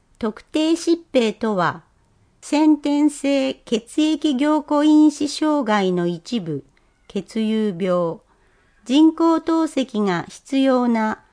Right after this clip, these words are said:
慢性腎不全、血液凝固因子製剤の投与に起因する、血液製剤による、エイチアイブイ感染症、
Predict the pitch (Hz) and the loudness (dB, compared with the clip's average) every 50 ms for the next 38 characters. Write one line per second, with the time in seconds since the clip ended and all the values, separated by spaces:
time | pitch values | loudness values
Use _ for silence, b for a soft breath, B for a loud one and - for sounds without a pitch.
0 | _ _ _ - 247 277 311 320 311 - - 311 302 302 302 269 254 277 294 294 | _ _ _ -2 2 2 2 2 2 0 -2 0 0 2 0 0 2 2 2 4
1 | 294 277 285 277 254 226 202 180 156 147 143 - - _ _ _ _ _ _ _ | 2 2 0 -4 -6 -4 -4 -2 -4 -4 -8 -10 -16 _ _ _ _ _ _ _
2 | _ _ - 233 233 233 - - 302 311 330 311 320 311 311 262 269 294 294 302 | _ _ -4 -4 -4 -4 -2 0 0 2 2 2 0 0 0 0 2 2 2 2
3 | 294 285 - - 285 285 269 247 - - - 285 302 302 302 294 - - 294 285 | 0 -2 -2 0 2 2 2 2 0 -2 2 4 6 6 6 4 2 -2 -4 -2
4 | - 311 302 294 285 226 208 214 196 185 185 180 180 175 175 - 277 294 294 285 | -2 0 0 0 0 0 0 0 0 0 0 0 0 -2 -2 -2 0 0 2 2
5 | 269 233 214 190 185 180 180 170 - - 202 202 220 233 226 226 214 - - 214 | 2 2 2 0 0 0 -2 -4 -4 -4 -2 0 0 0 0 -2 -2 -6 -6 -6
6 | 202 196 196 190 180 - _ _ _ _ _ _ _ _ _ _ _ _ _ - | -4 -4 -6 -6 -8 -10 _ _ _ _ _ _ _ _ _ _ _ _ _ -10
7 | - 202 - - - 254 262 262 262 - - - - 247 247 247 220 180 190 180 | -10 -10 -8 -6 -4 -2 -2 -2 -4 -8 -10 -4 -2 -2 0 0 -2 -4 -4 -4
8 | 165 165 170 160 147 143 147 147 147 139 156 160 147 - _ _ _ _ _ _ | -2 -2 -2 -2 -4 -4 -6 -8 -8 -8 -8 -8 -10 -12 _ _ _ _ _ _
9 | _ _ _ _ _ - 214 269 285 285 285 - - 320 330 311 311 311 320 285 | _ _ _ _ _ -2 0 2 2 0 -2 -2 0 2 2 2 2 2 2 2
10 | 285 302 311 277 233 - - 247 247 262 277 269 - 262 254 254 247 247 - - | 0 0 0 0 0 0 0 0 2 2 2 0 0 -2 -2 0 -2 -2 -2 -2
11 | 247 233 220 220 214 208 - | -2 0 0 0 -4 -6 -8